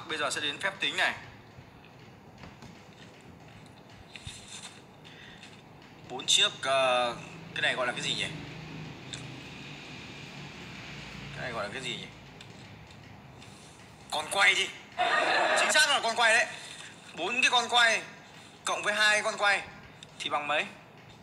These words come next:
Sao lại bằng hai à? À đâu? Bằng sáu. Đúng rồi. <laughs> Bốn cộng hai bằng sáu.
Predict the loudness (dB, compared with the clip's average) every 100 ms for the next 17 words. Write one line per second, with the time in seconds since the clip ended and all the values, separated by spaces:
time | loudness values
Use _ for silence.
0 | -20 -20 -18 -18 -20 -20 -20 -20 -20 -20
1 | -20 -20 -20 -8 0 0 2 4 6 6
2 | 4 -4 -14 -16 -14 -14 -14 -14 -16 -16
3 | -18 -18 -18 -18 -20 -20 -20 -20 -20 -20
4 | -20 -2 2 4 2 -4 -16 -20 -10 -6
5 | 0 4 4 2 -4 -16 -14 -4 2 2
6 | 0 -6 -6 0 2 2 0 -4 -8 -12
7 | -12 -14 -18 -20 -20 -20 -20 -20 -14 -12
8 | -6 -4 2 2 2 0 0 2 0